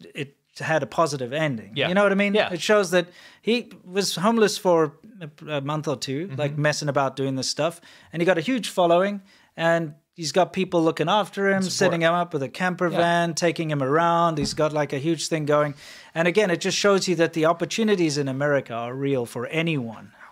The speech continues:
Speaker 2: Yeah.
Speaker 1: You know what I mean?
Speaker 2: Sure.
Speaker 1: Really, they are. So that's why I'm a bit mixed on the guy. But either way, it's a complete symptom as to what's going on in China.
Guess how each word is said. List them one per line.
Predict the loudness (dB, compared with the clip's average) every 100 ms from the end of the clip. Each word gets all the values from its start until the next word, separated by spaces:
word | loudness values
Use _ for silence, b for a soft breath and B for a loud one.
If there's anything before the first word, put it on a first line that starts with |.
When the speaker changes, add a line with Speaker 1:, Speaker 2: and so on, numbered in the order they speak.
| B B -8
Speaker 2:
Yeah. | -6 -2
Speaker 1:
You | 2
know | 2
what |
I | 2
mean? | 0 -2 -8 _ _ _ _
Speaker 2:
Sure. | -8 -8 -4
Speaker 1:
Really, | 0 2 2
they | 2 4
are. | 2 -2
So | -6 0 2 2 0 -4 -4
that's | -2 0
why | 2 2 2 -2
I'm | -4
a | 0
bit | 0 0
mixed | -4 -4 -6
on | -6
the | -8
guy. | -10 -10
But | -8 -2
either | 2 4
way, | 4 2 -2 B B B
it's | -8 -4
a | 2 2 2 -4
complete | -8 -2 -2 -2
symptom | -4 0 0 0 0
as | 0 -2 -6 -10
to | -4
what's | 0 0 0
going | 0 0
on | -2 -4
in | -6
China. | -8 -8 -10 -14